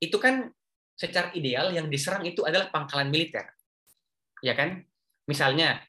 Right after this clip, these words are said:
contoh paling, contoh paling inilah, contoh paling,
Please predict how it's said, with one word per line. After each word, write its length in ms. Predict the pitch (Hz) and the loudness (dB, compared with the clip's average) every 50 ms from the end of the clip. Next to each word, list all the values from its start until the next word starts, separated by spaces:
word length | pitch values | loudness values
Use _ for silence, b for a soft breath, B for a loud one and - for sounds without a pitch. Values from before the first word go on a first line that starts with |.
| _ _ - | _ _ -2
contoh 480 | - 185 185 180 233 196 - - - | 0 0 2 4 2 2 2 0 -4
paling, 480 | - 175 175 170 165 165 160 156 151 156 _ _ _ _ _ _ _ _ _ _ _ _ _ _ _ _ _ | 0 0 2 2 2 0 0 -2 -4 -6 _ _ _ _ _ _ _ _ _ _ _ _ _ _ _ _ _
contoh 340 | - 156 151 143 147 160 151 - | 0 0 0 2 0 -2 0 4
paling 240 | 143 143 147 143 156 | 2 4 4 4 0
inilah, 260 | 170 160 127 110 95 - - | 0 0 0 0 -2 -2 -4
contoh 320 | 131 135 135 147 139 139 | -4 -4 0 0 -2 -2
paling, 560 | - 131 123 120 123 120 120 120 117 117 117 | 0 -2 0 0 0 -4 -6 -8 -8 -8 -10